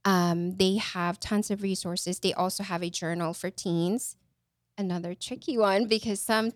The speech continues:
teens don't really want to journal, but, but I do tell parents, you know, um, they don't have to journal. They don't have to write on it. What you can do is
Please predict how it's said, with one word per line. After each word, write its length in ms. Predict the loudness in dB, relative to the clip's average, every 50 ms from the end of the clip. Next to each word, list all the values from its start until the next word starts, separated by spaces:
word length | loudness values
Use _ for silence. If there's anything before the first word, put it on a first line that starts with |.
| _ -10
teens 440 | -4 -2 0 0 0 0 -2 -2
don't 220 | -2 -4 -4 -4 -8
really 320 | -10 -10 -8 -6 -6 -6
want 300 | -6 -6 -6 -6 -8 -8
to 120 | -12 -14 -10
journal, 420 | -6 -4 -2 -2 0 -2 -2 -4 -6 -10 -14 -14 -16 -16 _ -6
but, 600 | 2 4 4 6 4 2 0 -4 -6 -6 -6 -10 _ _ _ _ _ 0
but 480 | 2 2 2 2 0 -4 -8 -8 -8 _ -14 -20 _ _ 0
I 140 | 0 0 2
do 220 | 2 0 -2 -2
tell 240 | -2 0 0 0 0
parents, 560 | 0 0 0 2 2 2 2 0 -2 -4 0
you 140 | 2 4 4
know, 420 | 6 6 6 6 4 4 0 -2 _ -2 0
um, 380 | 2 2 2 0 -2 -4 -8 _ _ _ 0
they 120 | 2 2
don't 200 | 2 2 0 0
have 360 | -4 -2 2 2 2 2 2
to 120 | -2 -8 -6
journal. 320 | -4 -4 -4 -2 -2 0
They 120 | 0 2 2
don't 200 | 2 0 -2 -4
have 540 | -4 -2 0 2 4 4 4 4 2 -2 -4 -8 -8
to 420 | -6 -2 -2 0 0 0 0 -2 -2 -4 -10 -18 -18 -18 -12 -6
write 420 | -2 2 4 4 4 2 0 0 2
on 180 | 2 4 4
it. 180 | 4 2 2 2
What 160 | 2 2 2
you 160 | 0 -4 -6
can 340 | -6 -2 0 2 2 2 2
do 140 | 2 2 2
is 240 | 2 0 -2 -2